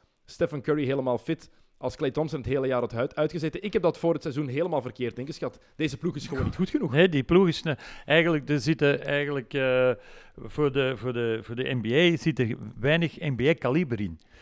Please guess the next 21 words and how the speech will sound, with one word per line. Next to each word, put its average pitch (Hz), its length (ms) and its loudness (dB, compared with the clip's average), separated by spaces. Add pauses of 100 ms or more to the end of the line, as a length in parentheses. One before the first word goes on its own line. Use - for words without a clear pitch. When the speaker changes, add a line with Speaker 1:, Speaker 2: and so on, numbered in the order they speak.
(140)
Speaker 2:
Eigenlijk, 110 460 -2
eh, 107 180 -2
dat 107 220 -4
op, - 120 -14
op - 140 -10
termijn. 110 460 -4
Ja, 127 200 0
je 131 160 -4
kunt 147 180 -4
me 135 120 -6 (180)
bijvoorbeeld 113 360 -2
zeggen, 139 200 0
ja, 127 100 4
je 123 60 4
hebt 123 120 0
misschien 143 260 -6
nog 131 120 -8
wel 113 160 0
wat 101 220 -4
Poel, 143 240 0
Poel. 170 420 4